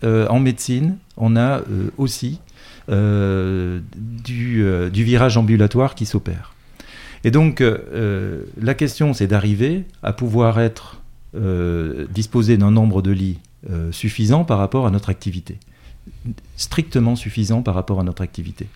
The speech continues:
Si on a des lits en plus, alors qu'on n'a pas des malades dedans, on perd de l'argent. Enfin, c'est aussi simple, euh, que ça. Et donc, du coup, il faut qu'on puisse,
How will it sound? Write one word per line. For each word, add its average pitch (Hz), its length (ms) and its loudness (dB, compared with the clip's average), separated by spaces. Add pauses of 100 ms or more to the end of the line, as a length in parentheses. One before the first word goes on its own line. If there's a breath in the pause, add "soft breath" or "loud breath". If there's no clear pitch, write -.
(500 loud breath)
Si - 140 0
on 117 80 8
a 120 80 4
des 113 140 4
lits 135 180 4
en 120 100 4
plus, 120 420 -2 (680 loud breath)
alors 104 240 2
qu'on 98 120 0
n'a 90 100 2
pas 123 100 2
des 139 100 2
malades 113 240 4
dedans, 110 400 2 (160)
on 98 80 -4
perd 110 200 2
de - 20 0
l'argent. 85 320 -2 (340)
Enfin, 101 140 -2
c'est 87 220 -4
aussi 87 200 -4
simple, 117 360 -2
euh, 82 160 -4 (500 soft breath)
que 95 80 -4
ça. - 220 -10 (640 loud breath)
Et 110 80 2
donc, 143 160 6
du 127 120 -2
coup, 180 360 2 (260)
il 104 140 -8
faut 120 120 -4
qu'on 101 180 0
puisse, - 440 -4